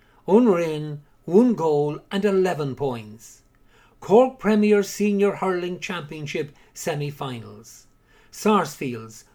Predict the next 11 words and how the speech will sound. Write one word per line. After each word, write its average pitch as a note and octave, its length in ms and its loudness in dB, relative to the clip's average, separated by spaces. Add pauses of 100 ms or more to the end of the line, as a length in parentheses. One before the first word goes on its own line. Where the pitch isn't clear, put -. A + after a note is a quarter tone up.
(100)
one G#3+ 300 4
goal F3 320 0
and B2+ 160 -8
twenty-three G3 640 -4
points. D#3 580 -8 (400)
Imokilly, F3 760 0 (180)
twenty-five F#3+ 800 -4
points. A2+ 640 -10 (400)
A D3 80 -2
one-point G#3+ 640 4
win B2 480 -8